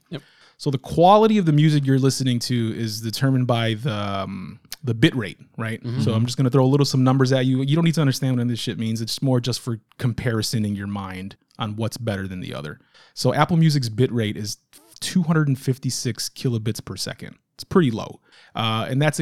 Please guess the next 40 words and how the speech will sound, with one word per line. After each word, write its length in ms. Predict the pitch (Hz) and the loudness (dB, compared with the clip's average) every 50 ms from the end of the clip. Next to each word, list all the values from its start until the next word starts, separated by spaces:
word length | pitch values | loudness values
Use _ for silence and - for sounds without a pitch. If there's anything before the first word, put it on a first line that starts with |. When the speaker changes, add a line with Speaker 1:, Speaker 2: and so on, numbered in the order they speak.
| 143 143 - | -4 -4 -6
Speaker 2:
say 160 | - - 175 | -2 0 2
that's 220 | 165 160 160 147 - | 2 2 2 0 -2
equivalent 460 | 151 139 - 151 143 131 139 131 127 | -6 -2 0 0 0 0 -2 -4 -2
to 100 | - - | -4 -6
probably 500 | 127 - - 120 120 113 117 120 113 110 | -4 -4 -4 -4 -2 -2 -2 -2 -2 -2
seven 400 | 104 - - - 135 123 117 117 | -4 -4 -4 -2 -2 -2 -2 -4
twenty 320 | 110 - - 127 117 113 104 | -6 -4 -4 -4 -4 -4 -6
p 280 | 101 - - 113 113 110 | -8 -8 -8 -6 -6 -6
video, 460 | 95 92 92 90 - - - - - - _ _ _ _ _ | -8 -10 -10 -10 -10 -10 -12 -14 -16 -18 _ _ _ _ _
right? 320 | - 107 104 101 98 - - - _ _ _ _ _ _ | -10 -8 -8 -8 -8 -10 -14 -20 _ _ _ _ _ _
Nothing, 480 | 160 170 165 151 - 165 156 151 147 143 | -2 -2 -2 0 0 0 0 0 0 -2
not 320 | - 151 170 190 185 165 139 | -2 -2 -2 0 0 -2 -2
bad, 420 | 127 98 95 95 95 104 117 123 - _ _ _ _ _ - | -2 -2 -2 -2 -4 -4 -4 -8 -12 _ _ _ _ _ -2
uh, 40 | - | 0
Speaker 1:
Mm-hmm. 260 | 147 - 117 120 123 | 2 4 2 2 2
Speaker 2:
but 320 | 120 135 131 131 131 - - | 2 2 2 2 0 -6 -4
you 200 | - 165 147 139 | 0 2 2 4
can 120 | 139 151 139 | 4 4 6
definitely 460 | 131 139 131 - 143 135 120 120 117 | 6 6 4 4 2 0 0 0 0
do 180 | 117 117 120 | 2 2 2
way 520 | 113 110 117 101 165 190 170 143 131 127 120 | 2 0 -2 -6 -6 -4 -2 0 2 0 0
better 260 | 110 117 113 110 110 | 0 0 -2 -2 -2
than 140 | 104 107 110 | -4 -4 -4
seven 260 | - - 123 104 104 | -4 -4 -4 -4 -6
twenty 240 | - - 107 98 95 | -8 -8 -8 -8 -8
P 160 | - - 95 | -8 -10 -10
video, 360 | - - 87 67 - - - - | -10 -10 -12 -12 -14 -16 -14 -10
Speaker 1:
Yeah. 180 | - 101 87 67 - | -10 -10 -10 -8 -6
Speaker 2:
right? 180 | - 110 107 113 | -4 -4 -2 -2
That's 140 | 131 120 - | -4 -4 0
kind 220 | - 156 147 139 | 2 2 4 4
of, 60 | 131 | 2
like, 140 | 131 123 117 113 - _ - | 2 -2 -2 -4 -10 _ -4
the 120 | 135 123 | -2 0
bottom 440 | 107 135 120 110 117 110 107 104 104 | 2 4 4 4 4 2 0 -2 -4
in 80 | 104 | -4
terms 240 | 101 - 117 110 101 | -4 -4 -4 -4 -4
of, 240 | 101 98 95 95 98 - | -4 -6 -8 -10 -12 -10
of 200 | 110 110 104 - | -10 -10 -10 -8
quality, 500 | - - 135 104 92 - - - - | -2 -2 0 0 -2 -4 -8 -14 -18